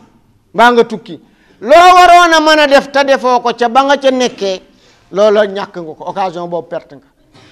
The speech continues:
Kon nañu jox nit ñi li ñu soxla, aajowoo ko, di jaxasoog penc mi tam, nekk ay sénégalais, nekk ay jullit, xam lii penc mi laaj, loola ñu ne ca, jaxasoog ñoom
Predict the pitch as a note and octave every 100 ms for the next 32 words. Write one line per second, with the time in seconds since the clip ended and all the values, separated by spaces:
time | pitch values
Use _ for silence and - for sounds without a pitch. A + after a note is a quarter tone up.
0 | _ - A#3 A#3 C4 C4 G#3 C4 G3+ B3
1 | B3 A#3+ A3+ C4 B3+ C4+ A3+ F#3+ - _
2 | _ _ _ B3+ D4+ C#4+ C#4+ C4+ B3 F#3+
3 | C#3+ _ _ E3+ A#3 G3 C#4+ D4 B3+ D#4
4 | A#3+ D4+ D#4 A3+ C4 C4+ B3+ F3+ - _
5 | _ F3 C#4 E4+ - D#4+ D4+ D4+ C#4+ C4
6 | A#3+ D#3+ - _ _ _ A3 E4 D#4+ -
7 | - D#4 B3 G3+ D#4 D4+ D#4 - - -
8 | _ _ _ _ _ - D4 C4+ B3+ B3+
9 | C#4 E4+ E4+ F4 D#4+ D#4 E4+ D#4 B3 C#4
10 | B3+ B3 A3 - _ F#3 A#3 A#3 A3 G#3
11 | G#3 A3 G3+ G#3 _ _ _ E3+ C4 B3
12 | A#3 B3+ B3 A#3+ A#3